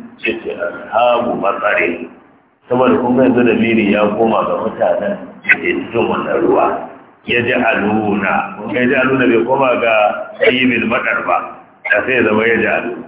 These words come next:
To su mutanen ne da ruwan saman ya sauka a kansu. Su ne ya ji aluna asabi'ahum fi azanihim. Ya ce ya ashabu sai. Su waɗannan ma'abuta ruwan nan ke sauka. Ila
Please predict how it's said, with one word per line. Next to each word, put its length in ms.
To 160
su 120
mutanen 640
ne 220
da 140
ruwan 340
saman 260
ya 120
sauka 320
a 160
kansu. 480
Su 140
ne 120
ya 220
ji 140
aluna 560
asabi'ahum 960
fi 420
azanihim. 920
Ya 120
ce 100
ya 200
ashabu 520
sai. 180
Su 100
waɗannan 460
ma'abuta 560
ruwan 320
nan 200
ke 220
sauka. 440
Ila 220